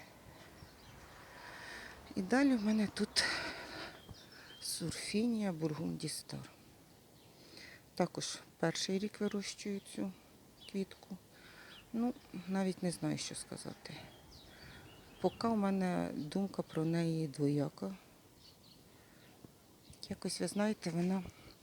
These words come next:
е, е, якщо раніше я висаджувала дрібноквіткову петунію, ну, ті, е, серії бланки, то, то вона була вся в квіточках отак. А ця якось квіти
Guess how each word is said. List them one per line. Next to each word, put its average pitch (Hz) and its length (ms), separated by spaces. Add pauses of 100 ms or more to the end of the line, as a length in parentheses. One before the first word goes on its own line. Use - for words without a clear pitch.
(920)
е, - 40
е, - 560 (400)
якщо 170 460
раніше 190 380
я 165 140
висаджувала 160 720 (440)
дрібноквіткову 156 1040
петунію, 190 480
ну, 156 120
ті, 156 220 (100)
е, 151 80
серії 151 540
бланки, 160 400
то, - 120 (140)
то 165 100
вона 165 220
була 170 220
вся 156 380 (500)
в - 120
квіточках - 520
отак. - 460
А - 140
ця 233 200
якось 208 520 (100)
квіти - 480